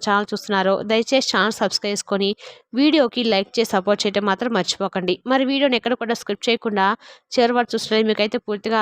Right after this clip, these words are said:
అర్థమవుతుంది. రేపటి రోజున మీ యొక్క రాశి ఫలితం ప్రకారం మీకు ఏ విధంగా ఉండబోతుందో తప్పకుండా తెలుసుకుందాము. మరి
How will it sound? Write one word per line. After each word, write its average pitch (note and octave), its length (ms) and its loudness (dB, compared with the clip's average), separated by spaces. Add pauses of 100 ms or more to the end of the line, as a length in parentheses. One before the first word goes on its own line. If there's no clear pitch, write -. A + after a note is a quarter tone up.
అర్థమవుతుంది. F#3 540 -2 (100)
రేపటి C4 300 0
రోజున C4+ 280 0
మీ B3 120 0
యొక్క A3+ 200 -6
రాశి G3 220 0
ఫలితం A3 280 0
ప్రకారం G3+ 300 -2 (160)
మీకు A3+ 200 0
ఏ G#3+ 80 0
విధంగా G#3 320 0
ఉండబోతుందో G3 460 0
తప్పకుండా F#3+ 440 -2
తెలుసుకుందాము. G3+ 540 0 (460)
మరి E4 140 -2